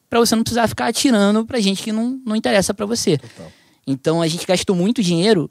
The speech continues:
Speaker 1: mas a gente gastou dinheiro com um público bem segmentado. No fim das contas foi um sucesso, a gente vendeu setecentas cópias de um curso a dois mil reais, o que é um, uma parada absurda, um milhão e quatrocentos mil reais bruto de venda.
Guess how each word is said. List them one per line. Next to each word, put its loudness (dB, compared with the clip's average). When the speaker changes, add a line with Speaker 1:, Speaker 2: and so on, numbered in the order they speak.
Speaker 1:
mas 2
a 2
gente -2
gastou 0
dinheiro 0
com -4
um -2
público -8
bem -4
segmentado. -4
No -6
fim 0
das 4
contas -2
foi -2
um 0
sucesso, 2
a -2
gente -6
vendeu 0
setecentas 0
cópias -4
de 0
um 0
curso 0
a 0
dois 4
mil 2
reais, -2
o -14
que -4
é 0
um, -4
uma -10
parada 0
absurda, -2
um -4
milhão 0
e -6
quatrocentos -10
mil -2
reais -4
bruto -4
de -6
venda. 0